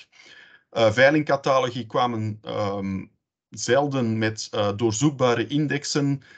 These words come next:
eh, fotootjes waren in zwart-wit enzovoort.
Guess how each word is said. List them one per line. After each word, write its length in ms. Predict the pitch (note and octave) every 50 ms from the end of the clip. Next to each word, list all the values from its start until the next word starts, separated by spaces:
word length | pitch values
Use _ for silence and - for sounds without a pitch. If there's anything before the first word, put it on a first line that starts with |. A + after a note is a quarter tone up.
| - _ _
eh, 280 | - - A2 G#2+ G#2+ G#2
fotootjes 540 | - - D3+ D3 D3+ C#3 C3+ - A#2+ -
waren 320 | - B2+ B2 B2 A#2+ A#2 A2
in 160 | B2 A#2 G#2+
zwart-wit 480 | G#2+ G2 F#2+ F2+ - - C#3+ D#3 D#3 -
enzovoort. 680 | C#3 C3+ C3 C3+ B2+ A#2 B2 B2 B2 A#2+ A#2+ - -